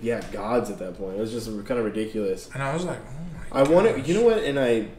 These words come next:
Speaker 1: this might be a little different, but I don't know if y'all pay attention to Dragon Ball too much,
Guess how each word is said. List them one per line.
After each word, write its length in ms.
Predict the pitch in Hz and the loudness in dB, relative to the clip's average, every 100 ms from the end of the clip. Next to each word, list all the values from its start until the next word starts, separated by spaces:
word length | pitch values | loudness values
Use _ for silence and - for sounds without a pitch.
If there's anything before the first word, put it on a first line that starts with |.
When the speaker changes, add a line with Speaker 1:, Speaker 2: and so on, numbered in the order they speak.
| - | -8
Speaker 1:
this 140 | 147 135 | -8 -4
might 160 | 165 160 | -2 0
be 360 | 147 117 - - - | 0 0 -6 -14 -8
a 60 | |
little 200 | 110 113 101 | -4 -2 -2
different, 360 | 95 117 - 165 - - - 127 | -4 -2 0 0 -2 -8 -4 4
but 460 | 131 120 - - - - - - | 6 6 2 -8 -14 -14 -14 -8
I 60 | 127 | 2
don't 80 | 151 | 4
know 80 | 160 | 6
if 60 | |
y'all 200 | 151 123 | 6 4
pay 200 | 113 123 | 2 -2
attention 240 | 120 117 107 | 0 0 -2
to 40 | |
Dragon 300 | 101 110 110 | -2 0 0
Ball 140 | 107 101 | 0 -2
too 140 | - | -4
much, 320 | 101 101 - | -6 -6 -8